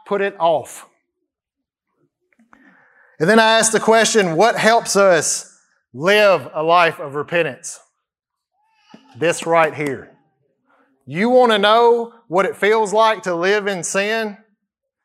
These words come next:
You want to know how dangerous it is? You want to know the agony?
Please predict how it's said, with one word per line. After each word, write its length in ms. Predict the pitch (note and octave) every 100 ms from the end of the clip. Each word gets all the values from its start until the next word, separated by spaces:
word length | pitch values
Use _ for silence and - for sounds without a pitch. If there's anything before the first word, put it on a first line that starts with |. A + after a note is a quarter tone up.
| _ -
You 180 | E3
want 160 | A3+ A3
to 60 | F3+
know 400 | F#3+ G#3+ A3 G3
how 200 | G3 D#3+
dangerous 560 | E3 F3 G3+ G#3+ -
it 100 | G3+
is? 340 | G#3 G#3+ G#3 E3+
You 100 | G#3+
want 160 | A3
to 40 | F3
know 320 | F3 G3+ G3
the 200 | D3+ D#3+
agony? 600 | F3 G3+ G#3 G#3 G#3